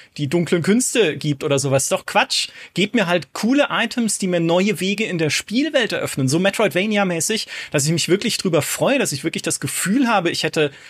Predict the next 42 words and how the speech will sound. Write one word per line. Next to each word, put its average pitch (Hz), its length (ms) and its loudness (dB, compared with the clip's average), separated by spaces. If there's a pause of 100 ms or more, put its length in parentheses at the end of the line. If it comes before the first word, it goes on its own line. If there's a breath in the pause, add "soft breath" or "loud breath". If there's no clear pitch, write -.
so 185 180 0
wie 214 60 2
es 202 80 0
ja 214 80 0
auch 196 100 2
in 190 80 4
den 175 120 2
Filmen 302 440 0
ist, 170 260 -2
ne? 196 200 0
Harry 196 240 0
Potter 202 300 -2
hat 202 160 0
irgendwie 190 480 0 (600 loud breath)
den 170 160 2
neuen 202 440 2
Umhang, 196 380 2
der 180 120 2
ihn 190 40 2
unsichtbar 262 480 0
macht. 147 220 -2
Jetzt - 160 -2
kann 175 160 -2
ich 190 80 -2
komplett 196 340 -2
andere 220 300 2
Bereiche 208 380 0
der 233 100 2
Spielwelt, 151 680 0
äh, - 60 -2
erreichen 123 500 0
oder 139 180 2
so. 151 220 2 (380 loud breath)
Aber 131 260 2
gebt 143 220 -4
mir 175 100 4
doch 147 140 4
nicht 151 240 2
irgendwie 180 200 -2
so 147 140 0
einen 147 220 0 (120)
Zahlenbonus. 143 1900 0